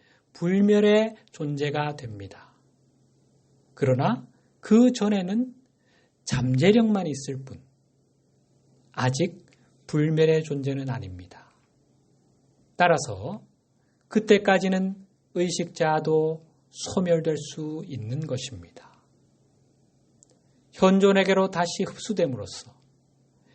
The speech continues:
애초에 존재하지 않았던 상태로 되돌아가게 되는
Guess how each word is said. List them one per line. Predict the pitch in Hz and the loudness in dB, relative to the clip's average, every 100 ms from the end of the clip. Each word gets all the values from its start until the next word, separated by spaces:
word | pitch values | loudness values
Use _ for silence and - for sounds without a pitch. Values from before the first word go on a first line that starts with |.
| _ _ | _ _
애초에 | 170 185 - 214 214 214 | 4 4 2 4 6 6
존재하지 | 214 185 185 190 190 190 180 190 190 | 2 -2 0 0 2 0 0 -2 -2
않았던 | 185 175 170 170 170 165 | 0 0 0 0 -2 -2
상태로 | 165 143 135 139 143 202 254 - _ _ _ _ - | -6 -10 -10 -6 -2 -2 -4 -14 _ _ _ _ -6
되돌아가게 | 131 131 175 180 170 156 | -2 2 4 4 2 0
되는 | 147 127 | -4 -6